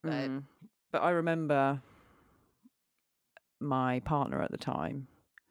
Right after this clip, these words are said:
Speaker 2: um, didn't care and
Speaker 1: Mm-hmm.
Speaker 2: didn't vote.
Speaker 1: Mm-hmm.
Speaker 2: And I found that incredibly annoying and
Speaker 1: Yeah.
Speaker 2: upsetting, 'cause I was like, "This is a really fucking big decision for our country."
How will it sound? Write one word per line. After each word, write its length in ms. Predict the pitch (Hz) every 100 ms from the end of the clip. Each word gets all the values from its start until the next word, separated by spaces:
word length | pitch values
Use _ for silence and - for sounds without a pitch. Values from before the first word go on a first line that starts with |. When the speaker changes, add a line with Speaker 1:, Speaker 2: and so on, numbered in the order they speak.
| _ _ _ _ _ _ _ _ -
Speaker 2:
um, 420 | 139 127 127 123 - _ _ _ - -
didn't 280 | - -
care 400 | - 127 120 180 - - _ _ _ _ _
and 160 | 160 156
Speaker 1:
Mm-hmm. 180 | 127 123
Speaker 2:
didn't 300 | 123 110 -
vote. 300 | 107 82 151 _ _ _ _ _ _ _ -
Speaker 1:
Mm-hmm. 300 | 160 147 156 156 -
Speaker 2:
And 160 | 127 123
I 160 | 120
found 460 | 120 - 120 120 120
that 280 | 113 113 - _ _ _ _ _ _ _ _ _ _ _ _ -
incredibly 800 | 135 123 131 127 - - - 127 - - - - _ _ _ _ _ _ _ _ _ -
annoying 500 | 131 127 135 156 226 - - - _ _
and 280 | 135 127 123 -
Speaker 1:
Yeah. 60 |
Speaker 2:
upsetting, 640 | - - 139 - 190 240 240
'cause 160 | -
I 60 | 135
was 120 | 135
like, 160 | 135 -
"This 180 | 151
is 100 | 175
a 60 | 180
really 400 | 151 147 147 139
fucking 440 | 127 - - 147
big 160 | 127 117
decision 500 | 123 - 131 - 85
for 160 | - -
our 80 |
country." 640 | - 123 - - 50 139